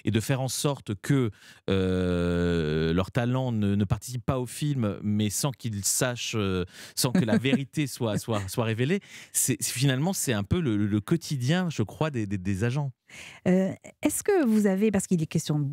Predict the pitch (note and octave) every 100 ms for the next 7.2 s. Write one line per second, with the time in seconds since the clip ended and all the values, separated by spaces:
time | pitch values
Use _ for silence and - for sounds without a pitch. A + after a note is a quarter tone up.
0 | - D3 D#3+ F3+ - G3 - B3 F3+ D#3+
1 | D#3 - D#3+ A2 - E2+ G2 F2+ D#3 D3+
2 | D3+ D3 C#3+ D3+ E3 F3+ E3+ F3+ - D4+
3 | C4 - G4 G#3+ D#3 - F3+ G#3 D#3 E3
4 | D#3+ - A#3 E3+ E3 F#3+ E3+ - G3 F#3
5 | E3+ F3+ - - _ _ - F3 G#3+ E3
6 | D#3+ F#3+ G3+ B3 A#3+ F3 E3+ F3+ A3+ -
7 | F#3 F3